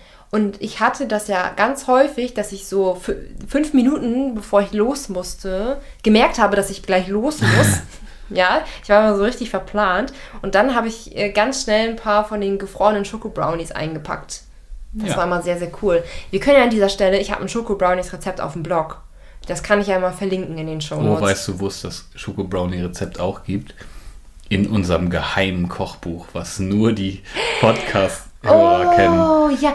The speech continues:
Speaker 1: Also das Schoko-Brownie-Rezept auf dem Blog ist jetzt eine neuere Version von den
Speaker 2: Ja.
Speaker 1: Schoko-Brownies, aber das ganz Original, was wir
Speaker 2: Das
Speaker 1: damals
Speaker 2: ganz
Speaker 1: gegessen
Speaker 2: ohne,
Speaker 1: haben.
Speaker 2: ganz ohne Zucker. In zwei Varianten ist das, glaub ich, sogar da
Speaker 1: Ja.
Speaker 2: drin. In, in
Speaker 1: Ja.
Speaker 2: dem geheimen Kochbuch,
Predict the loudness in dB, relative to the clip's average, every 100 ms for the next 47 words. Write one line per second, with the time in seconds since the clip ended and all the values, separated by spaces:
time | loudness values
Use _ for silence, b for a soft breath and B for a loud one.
0 | B 0 4 4 2 -4 2 4 4 4
1 | 0 -2 -4 -4 -4 0 4 4 2 -2
2 | -2 0 2 4 4 4 4 4 2 2
3 | -2 -2 -2 -2 0 -2 2 2 2 0
4 | -2 -2 -2 -2 -2 -2 0 0 0 0
5 | 2 4 2 0 2 4 6 6 6 4
6 | 4 2 4 6 4 4 4 4 2 0
7 | 2 2 0 -4 -4 -2 -2 -4 -8 0
8 | 2 4 4 4 2 -2 -8 -10 -8 -6
9 | -6 -4 -2 0 0 2 0 -2 -4 -6
10 | -8 B B B -2 0 0 0 -2 0
11 | -2 0 0 -2 -4 -4 -4 -4 -8 -8
12 | -4 -4